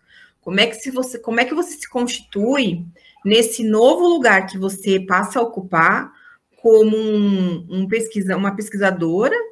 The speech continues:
que traz toda essa bagagem de quem viveu, de quem se apropriou dos conceitos enquanto pesquisadora, estudou,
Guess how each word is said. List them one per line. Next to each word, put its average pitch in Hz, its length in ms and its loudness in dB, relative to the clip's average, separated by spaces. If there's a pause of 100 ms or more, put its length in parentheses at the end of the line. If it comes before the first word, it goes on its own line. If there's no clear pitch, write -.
(340)
que 226 100 -10
traz 240 380 2
toda 320 180 0
essa 381 180 0
bagagem 214 720 2
de - 140 -6
quem 220 220 -4
viveu, 180 760 0 (500)
de 220 160 -6
quem 208 840 2
se 165 140 -4
apropriou 208 800 2
dos 339 120 -4
conceitos 202 920 -6
enquanto 185 380 -4
pesquisadora, 185 1000 -4 (260)
estudou, 190 800 4